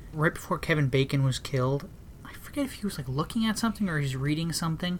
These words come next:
and he felt blood drip on him from the mattress above, which is where Ned's body was. He kind of, like, reached up to his forehead to touch blood, and then the hand came up and grabbed him, and it was great.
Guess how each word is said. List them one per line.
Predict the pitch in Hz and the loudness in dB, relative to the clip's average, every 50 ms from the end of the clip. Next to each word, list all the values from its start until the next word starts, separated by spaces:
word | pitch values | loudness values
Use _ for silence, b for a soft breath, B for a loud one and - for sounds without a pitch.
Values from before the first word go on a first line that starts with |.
| - - | -4 -2
and | 165 160 | 0 0
he | |
felt | 143 - 175 165 - 151 127 | 2 6 4 4 4 2 0
blood | - 135 123 131 151 165 | 2 4 4 4 4 4
drip | 151 - 120 - - | 2 0 0 2 4
on | 185 175 180 196 | 4 4 6 6
him | 208 208 | 4 2
from | 202 - 170 151 | 2 2 2 2
the | 139 135 | 2 4
mattress | 127 131 135 135 - 147 - - | 4 4 4 4 2 -2 -2 -2
above, | 123 - 120 117 135 160 - - 147 | 0 0 2 2 0 0 0 -2 -4
which | 139 - - | -2 0 0
is | 135 123 | -2 0
where | - 135 127 127 127 | 2 2 2 4 2
Ned's | 127 135 131 127 | 4 2 2 2
body | - - 120 123 131 139 | 2 4 4 6 6 4
was. | 143 156 165 - - B B B B - - - - | 4 2 -2 -6 -8 B B B B -16 -16 -12 -8
He | - 156 | -4 -2
kind | - - 196 214 | 0 4 6 6
of, | 185 151 | 6 6
like, | 160 143 - - | 4 2 2 2
reached | 165 185 - - | 2 2 4 6
up | 190 - | 4 6
to | - - | 6 4
his | - - | 2 2
forehead | - - 147 139 139 147 139 | 4 8 8 8 8 8 4
to | - - | 2 0
touch | - - 147 156 - - - - - - - - | 0 2 2 2 2 0 -6 -6 -10 -14 -8 -6
blood, | 180 143 143 139 135 143 160 | -2 2 4 6 8 8 6
and | 160 147 | 6 4
then | 147 151 147 | 4 4 4
the | 139 | 4
hand | - 139 139 135 139 - | 4 4 4 4 4 4
came | - 139 | 4 4
up | 131 - - | 6 6 6
and | 131 | 4
grabbed | 127 131 123 120 123 123 127 | 4 4 4 4 4 4 2
him, | 127 120 | 0 0
and | 117 117 120 113 - - - | 0 0 -2 -4 -6 -6 -4
it | |
was | 143 127 - | -4 -4 0
great. | - 131 123 127 | 0 2 0 0